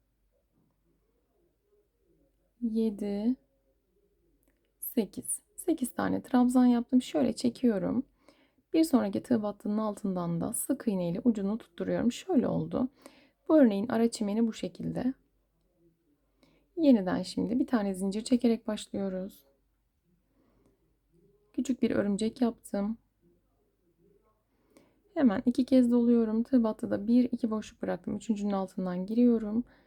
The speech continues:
İkişer ikişer çıktım. Üç kere de üstüne iki zincir çektim. Bir kez doladım. Trabzanımın önünden girdim. İki, iki çıktım. Bir doladım.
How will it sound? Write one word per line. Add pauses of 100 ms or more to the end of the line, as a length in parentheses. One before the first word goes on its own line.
(300)
İkişer
ikişer
çıktım.
Üç
kere
de (440)
üstüne
iki
zincir
çektim. (500)
Bir
kez
doladım.
Trabzanımın
önünden
girdim.
İki,
iki
çıktım.
Bir
doladım.